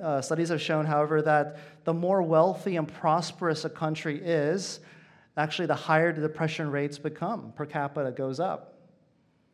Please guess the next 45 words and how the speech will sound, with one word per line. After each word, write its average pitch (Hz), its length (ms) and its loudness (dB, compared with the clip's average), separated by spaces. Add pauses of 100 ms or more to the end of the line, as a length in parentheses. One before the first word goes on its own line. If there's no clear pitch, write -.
(380)
But 185 100 -6
you 220 100 0
knew 269 180 2
this 170 180 0
already, 139 380 4
right? 170 360 2 (580)
You 160 360 -4
know, 160 240 0
you 160 80 -4
know 160 140 2
this 156 160 -4
chorus? 170 640 0 (640)
"I 156 80 2
don't 160 220 4
know 165 220 6
what 175 140 0
they 156 80 4
want 156 320 4
from 180 200 0
me." 185 300 2
It's - 160 -6
like 151 240 2
the 147 80 0
more 156 220 2
money 160 320 2
we 156 80 0
come 151 240 -2
across, 151 800 -2 (500)
the 147 100 0
more 147 220 2
monies 156 360 2
we 156 100 -4
see. 131 500 -6 (760)
Straight 151 300 -2
from 151 160 -2
Brooklyn, 156 720 0
one 151 100 -4
of 143 80 -2
the 143 60 -4
greatest 151 320 2
hip-hop 156 320 0
hits 156 200 2
of 147 100 -2
all 151 140 4
time, 160 580 -2